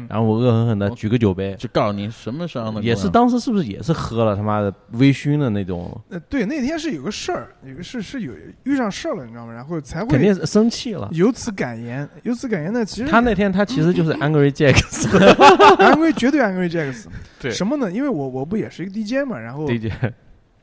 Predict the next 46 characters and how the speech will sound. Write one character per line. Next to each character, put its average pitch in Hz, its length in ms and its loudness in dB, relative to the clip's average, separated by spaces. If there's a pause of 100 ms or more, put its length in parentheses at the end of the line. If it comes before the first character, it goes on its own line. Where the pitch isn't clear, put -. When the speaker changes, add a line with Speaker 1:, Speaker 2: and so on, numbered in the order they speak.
(500)
Speaker 3:
那 - 120 -6
天 208 200 0
那 220 120 -2
个， 107 600 -10 (340)
在 147 220 -8
那 131 160 -12
个， 113 340 -12 (480)
呃， 117 160 -14
合 160 160 -10
肥 170 140 -6
的 202 80 -4
一 - 20 -8
个 202 60 -10
场 110 180 -14
地 147 140 -10
里， 139 200 -12
然 110 140 -16
后 139 80 -12
新 208 160 -6
场 98 180 0
地， 180 160 -4 (280)
Speaker 1:
嗯， 95 160 2
嗯。 - 20 0
Speaker 2:
是。 85 160 -2
Speaker 3:
然 123 160 -8
后 131 400 -6
设 165 460 -8
机 202 260 -14
器 196 140 -6
什 147 100 -8
么 165 100 -10
刚 190 200 -6
装 214 280 -4
上， 151 240 -8
然 110 140 -16
后 87 260 -2
前 139 160 -10
两 160 140 -6
天 135 160 -10
嘛， 156 140 -10
Speaker 2:
嗯。 113 100 -14
Speaker 3:
我 120 80 -12
就 190 160 -4
经 214 220 -6
常 240 120 -2
去， 240 320 -6